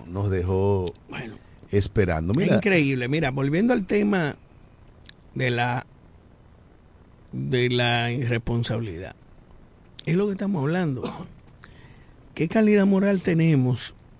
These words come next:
Speaker 2: de decirle que no salga a un teteo donde hay, tú me dices,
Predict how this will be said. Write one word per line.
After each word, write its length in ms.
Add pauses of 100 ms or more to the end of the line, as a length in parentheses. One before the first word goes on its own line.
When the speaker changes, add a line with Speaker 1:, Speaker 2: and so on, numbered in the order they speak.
Speaker 2:
de 120
decirle 440
que 100
no 120
salga 300
a 20
un 160
teteo 520 (340)
donde 580
hay, 400 (1700)
tú 140
me 120
dices, 540